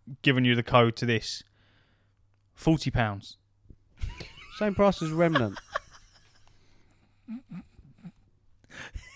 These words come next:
Speaker 1: It's fucking forty quid.
Speaker 2: Not even
Speaker 1: Forty quid.
Speaker 2: Not even with the, "Oh, if you've owned it
Speaker 1: <clears throat>
Speaker 2: before, you can have it for free."
Speaker 1: You know what? It is actually,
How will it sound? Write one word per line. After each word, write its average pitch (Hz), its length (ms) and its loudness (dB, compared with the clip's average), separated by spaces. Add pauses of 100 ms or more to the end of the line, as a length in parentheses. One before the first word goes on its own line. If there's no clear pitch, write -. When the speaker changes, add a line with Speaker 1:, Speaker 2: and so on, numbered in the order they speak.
(480)
Speaker 1:
It's - 180 -2 (140)
fucking 254 640 4 (520)
forty 262 760 2
quid. 233 440 6 (560)
Speaker 2:
Not 170 280 0
even 156 220 2
Speaker 1:
Forty 330 460 4
quid. 320 300 4
Speaker 2:
Not 175 220 6
even 160 300 2
with 151 240 -2
the, 143 280 2
"Oh, 127 280 6
if 120 160 0
you've 120 160 0
owned 120 260 6
it 113 80 2
Speaker 1:
<clears throat> 202 160 4
Speaker 2:
before, 113 300 0
you 104 100 0
can 104 140 -4
have 104 180 0
it - 120 -8
for 95 120 -10
free." 92 340 -4
Speaker 1:
You 208 140 0
know 240 140 8
what? 180 340 8
It 196 120 4
is 180 280 0 (320)
actually, 202 520 0